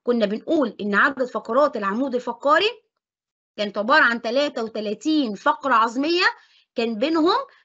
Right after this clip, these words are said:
ما يسمى بالغضاريف، وكانت وظيفة الغضاريف يا ولاد هي منع تآكل العظام نتيجة الاحتكاك. رقم اتنين بيقول لي: "بيتكون الجهاز العصبي المركزي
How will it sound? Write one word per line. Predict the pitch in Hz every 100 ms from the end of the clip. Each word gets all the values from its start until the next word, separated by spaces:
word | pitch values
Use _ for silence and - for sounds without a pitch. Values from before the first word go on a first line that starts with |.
| -
ما | 214
يسمى | 208 202 285 320
بالغضاريف، | 311 349 359 370 415 381 - _ _ _ _ -
وكانت | 196 370 427 302
وظيفة | 254 359 381 320
الغضاريف | 269 233 226 285 381
يا | 277
ولاد | 233 247 359 392 _ -
هي | - 254 240
منع | 302 339 226 208
تآكل | 233 214 262 339 359 381 427 - _ -
العظام | 226 202 208 262 311 403 330
نتيجة | 202 190 269 330 285 403 - _ _ 202
الاحتكاك. | 190 - - 190 - - - _ _ _ _ _ _ _ _ _ - -
رقم | 262 415 508 339
اتنين | 277 254 277 339 453 508 -
بيقول | 233 - 349
لي: | 392
"بيتكون | 311 269 269 330 466 466 349
الجهاز | 240 247 262 349 285 240
العصبي | 226 226 330 403 370 370 370 -
المركزي | 285 403 415 427 415 330 226 180 170